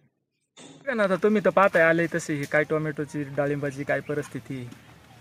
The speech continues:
अहो, हे शेतकऱ्याचं म्हणजे आहे ना, जीवनच फार अवघड झालं हो.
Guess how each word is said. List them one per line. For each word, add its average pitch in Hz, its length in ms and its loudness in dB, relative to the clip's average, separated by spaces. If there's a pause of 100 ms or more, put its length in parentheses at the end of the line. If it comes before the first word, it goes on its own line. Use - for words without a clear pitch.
अहो, 143 140 2
हे 160 160 4
शेतकऱ्याचं 233 680 6
म्हणजे 208 260 0
आहे 185 80 2
ना, 143 380 -6
जीवनच 226 400 10
फार 175 160 6
अवघड 185 280 6
झालं 147 200 2
हो. 165 80 -4